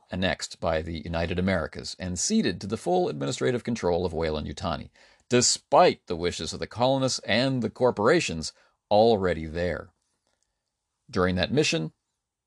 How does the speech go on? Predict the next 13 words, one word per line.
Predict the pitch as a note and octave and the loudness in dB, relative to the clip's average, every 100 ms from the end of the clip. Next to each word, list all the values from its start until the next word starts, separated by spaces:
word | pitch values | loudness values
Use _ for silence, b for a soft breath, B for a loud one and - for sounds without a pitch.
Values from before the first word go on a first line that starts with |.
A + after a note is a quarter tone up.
| _ | _
they | G#2 | 0
lost | A2 A2 G#2+ | 4 4 2
their | G#2+ | -2
first | F#2+ G2+ F2+ | -2 -2 -4
Marine. | F2+ F2+ D#2+ E2+ - _ _ _ _ _ _ _ - _ | -4 -4 -6 -10 -18 _ _ _ _ _ _ _ -20 _
They | G#2+ | -2
saw | F#2+ G#2+ G2+ G2+ | 2 4 4 2
another | - G#2 A#2 A#2 F#2 F2+ _ _ | 0 2 4 4 0 -4 _ _
narrowly | F#2+ A2 A#2 A#2 G#2+ G#2 | 0 4 6 6 4 2
avoid | G2+ F#2+ G2 F#2 | 0 -2 -2 -2
the | F2+ | -4
same | F#2+ F#2+ | -4 -4
fate, | - G2+ F#2+ | -4 -2 -2